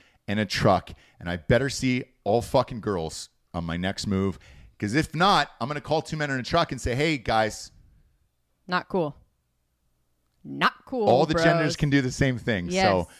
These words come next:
Speaker 1: send over women, and I will sit there on my fat ass drinking fucking Bud Heavies, smoking Reds,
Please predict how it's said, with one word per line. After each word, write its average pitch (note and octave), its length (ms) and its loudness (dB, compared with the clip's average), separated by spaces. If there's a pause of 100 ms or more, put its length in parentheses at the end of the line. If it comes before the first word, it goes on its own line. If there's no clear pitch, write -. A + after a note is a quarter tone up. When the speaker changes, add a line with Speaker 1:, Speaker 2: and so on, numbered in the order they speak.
Speaker 1:
send E3 420 0
over F3 240 2
women, C3+ 380 -4 (180)
and G#2+ 120 -2
I C3 80 4
will B2 120 0
sit - 400 -2
there G2+ 340 0 (540)
on F#2+ 60 -10
my F2+ 200 -4
fat D3 460 2
ass A2+ 500 -2 (420)
drinking C3 460 -4
fucking B2 500 0
Bud C3+ 240 4
Heavies, G#2+ 640 -4 (540)
smoking C3 520 -4
Reds, A#2 580 2